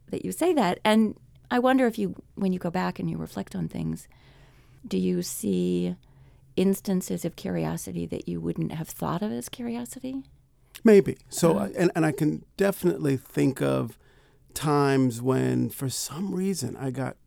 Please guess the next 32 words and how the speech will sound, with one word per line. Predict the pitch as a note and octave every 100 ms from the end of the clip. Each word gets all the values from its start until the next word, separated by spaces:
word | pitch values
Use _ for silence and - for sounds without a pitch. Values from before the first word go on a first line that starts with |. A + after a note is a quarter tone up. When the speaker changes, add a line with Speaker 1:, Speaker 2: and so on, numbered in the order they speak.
| _
Speaker 2:
caught | - E3+ E3+
up | D#3 D3 - -
in | C#3 A#2
some | - D3 D3 D#3 D3
topic, | - C#3+ B2 - - -
Speaker 1:
Mm. | C#3+ C#3+ C3+ C#3 C3
Speaker 2:
um, | A#2+ A#2 B2
or | D#3 C#3+
some | C3+ - D3+ D3 C#3+ C3+ - - _
aspiration | D3 C#3+ - - B2+ B2 D3+ B2+ - - - _ -
that | E3+
was | E3+ D#3
completely, | - F3 - - C#4 C4 C#3+ A2+ A2+ - -
in | C#3+
objective | C3 A#2+ A#2+ B2+ - C3 C3 A2 - _ -
terms, | C3+ A#2+ A#2 A2 -
cockamamie. | - E3 D#3+ C3+ D3+ - - - C3
Speaker 1:
Uh-huh. | D3+ C#3 C3+
Speaker 2:
<laughs> | - G3
Um, | G#3+
just | D#3+ D#3+ C#3
bizarre. | D#3 D3+ - -
Speaker 1:
<laughs> | -
Speaker 2:
So, | G3 E3+
so | D#3+
for | C#3+ F3
instance, | D#3+ D#3
like, | E3+ -
when | C#3+
I | D3+
was | E3+ D3+ C#3
a | C#3 C3